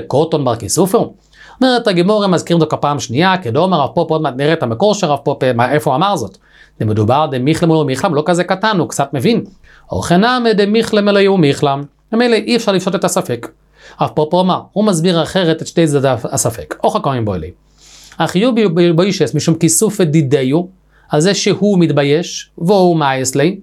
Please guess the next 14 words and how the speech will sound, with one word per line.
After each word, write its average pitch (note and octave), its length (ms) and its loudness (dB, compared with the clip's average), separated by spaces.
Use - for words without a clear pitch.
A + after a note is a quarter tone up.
הוא D#3 140 0
מת, F#3 300 -4
אז A2+ 100 0
הוא A2+ 60 2
לא A#2+ 60 4
הספיק A#2+ 320 -2
להתבייש. A2 560 0
או F#3 80 4
הדידו F3 280 2
משום G3 360 0
בוישס G#3+ 380 0
משפחה, G#3 360 0
המשפחה E3 400 -2
מתביישת. G#3 600 -2